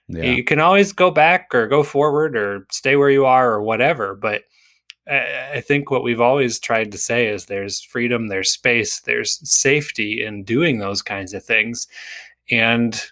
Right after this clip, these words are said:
Speaker 2: it's okay. Like, <laughs> sometimes I say this a lot in this podcast, but it's like, "I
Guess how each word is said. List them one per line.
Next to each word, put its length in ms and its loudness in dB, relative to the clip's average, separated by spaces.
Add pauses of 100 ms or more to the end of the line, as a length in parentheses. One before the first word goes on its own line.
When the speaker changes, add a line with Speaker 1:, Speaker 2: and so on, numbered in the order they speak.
(420)
Speaker 2:
it's 280 -2
okay. 420 2
Like, 280 0 (260)
<laughs> 160 -16
sometimes 340 2
I 100 6
say 240 4
this 260 2
a 100 0
lot 240 6
in 160 -2
this 340 -8
podcast, 380 -2
but 80 -10
it's 180 -12
like, 240 -6
"I 60 -6